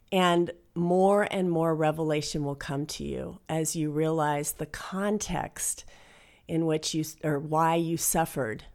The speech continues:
and wh-, how God is using that and that's certainly what we can see through Job's life,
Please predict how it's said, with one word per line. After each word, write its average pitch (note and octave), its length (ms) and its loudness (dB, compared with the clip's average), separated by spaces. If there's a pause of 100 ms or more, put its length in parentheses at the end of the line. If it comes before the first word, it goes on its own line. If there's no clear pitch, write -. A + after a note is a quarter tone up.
(380)
and D#3+ 220 2
wh-, D#3 160 0
how F3+ 240 4
God F3 320 2
is D#3 160 0
using E3 500 0
that G#2+ 300 -4 (560)
and F#3 200 6
that's G3+ 240 4
certainly G3 640 2
what E3+ 220 0
we F3 100 2
can D#3+ 200 0
see D#3+ 540 -2
through D#3+ 220 0
Job's D3 440 -2
life, D3 460 -6